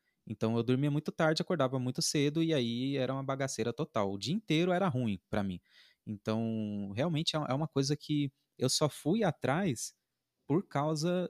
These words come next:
do, do momento, assim, que, meu, eu, eu já tinha desistido de tudo pra dor de cabeça,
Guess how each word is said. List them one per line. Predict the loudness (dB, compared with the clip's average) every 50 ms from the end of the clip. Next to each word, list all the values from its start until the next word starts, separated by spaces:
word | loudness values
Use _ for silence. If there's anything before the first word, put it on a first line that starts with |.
| -6 -12
do, | -12 -4 -2 0 0 0 0 0
do | 0 0
momento, | 0 0 0 2 2 0 2 0 -2
assim, | -2 -2 -2 -4 -4
que, | -4 -6 -4 -4 -2 -2
meu, | 0 2 2 2 2 2
eu, | 0 0 0 0 2 2
eu | 2 4
já | 4 4
tinha | 4 2
desistido | 0 0 0 -2 0 0 -2 -2 -2 -2
de | -4 -4
tudo | -4 -2 0 0 2 2 2 0 0
pra | 2 0 0
dor | 2 0 -2
de | -2 0
cabeça, | -2 0 0 0 0 0 -4 -8